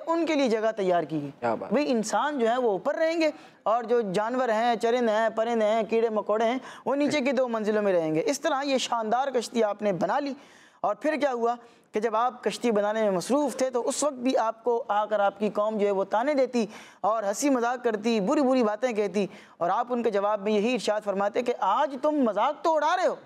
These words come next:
Speaker 2: ہوں۔
Speaker 1: لیکن گھبراؤ نہیں، جب اللہ پاک کا عذاب آ جائے گا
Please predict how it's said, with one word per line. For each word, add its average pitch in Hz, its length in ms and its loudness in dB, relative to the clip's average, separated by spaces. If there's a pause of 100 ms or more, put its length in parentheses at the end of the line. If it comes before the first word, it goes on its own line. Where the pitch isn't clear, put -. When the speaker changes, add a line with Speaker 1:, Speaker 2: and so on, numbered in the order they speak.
Speaker 2:
ہوں۔ 277 400 0
Speaker 1:
لیکن 262 260 2
گھبراؤ 262 340 0
نہیں، 370 200 0 (460)
جب 220 180 0
اللہ 247 400 -2
پاک 247 300 0
کا 220 120 2
عذاب 202 400 0
آ 196 140 2
جائے 269 240 2
گا 311 140 0